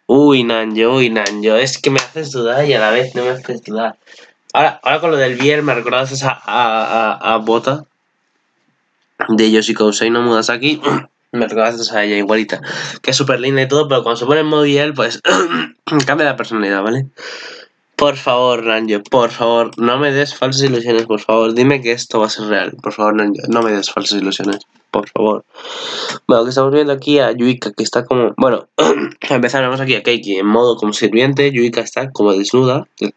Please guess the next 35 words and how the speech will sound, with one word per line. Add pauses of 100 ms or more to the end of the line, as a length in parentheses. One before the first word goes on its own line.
¿Cómo
no?
Sí,
¿cómo
está
desnuda? (1800)
Se
acerca,
se
avanza
y
Yuika
se
sonroja. (340)
A
ver. (1600)
Bueno,
aquí
están,
eh, (1000)
la
Lolicon,
que
no
me
acuerdo
cómo
se
llamaba,
y,
y,
perdón,
el
Lolicon
y